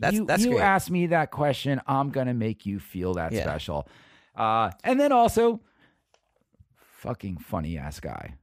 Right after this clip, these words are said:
Speaker 1: Yeah.
Speaker 2: Funny ass guy.
Speaker 1: He's
Speaker 2: Like,
Speaker 1: got jokes?
Speaker 2: Oh, he's got jokes. Uh, but the, the best is, uh, the best is when he just digs, digs into contestants when they, uh,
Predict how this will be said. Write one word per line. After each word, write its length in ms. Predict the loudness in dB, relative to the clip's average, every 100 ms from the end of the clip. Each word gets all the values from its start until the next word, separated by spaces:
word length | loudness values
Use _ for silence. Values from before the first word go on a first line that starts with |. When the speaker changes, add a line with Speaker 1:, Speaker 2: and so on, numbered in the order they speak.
| _ -8
Speaker 1:
Yeah. 120 | 0
Speaker 2:
Funny 240 | 2 2 0
ass 200 | -2 -4
guy. 320 | -6 -6 -10 -2
Speaker 1:
He's 80 | 0
Speaker 2:
Like, 100 | 4
Speaker 1:
got 160 | 2
jokes? 400 | 4 2 2 2
Speaker 2:
Oh, 280 | 4 6 6
he's 220 | 4 2
got 200 | 4 2 4
jokes. 460 | 2 2 -2 -12 -16 -20 -20 _
Uh, 520 | 4 6 6 6 4
but 280 | 4 2 2
the, 100 | 2
the 240 | 2 2 2
best 340 | 2 2 0
is, 220 | -2 0
uh, 360 | 0 2 0 -2 -6 _ _
the 120 | -2
best 340 | 2 2 2 -2
is 120 | -4
when 140 | -2
he 60 | -2
just 420 | -4 -8 -10 -20 _ _ _ _ _ _ _ _ _ -20 _ -18 -2
digs, 580 | 0 0 -4 -8 -10 -16 _ _ _
digs 280 | 0 0 0
into 240 | -2 -2
contestants 800 | -6 -6 -4 -6 -6 -6 -6 -10 -16 _
when 220 | -2 0
they, 200 | 0 0
uh, 380 | -2 -2 -2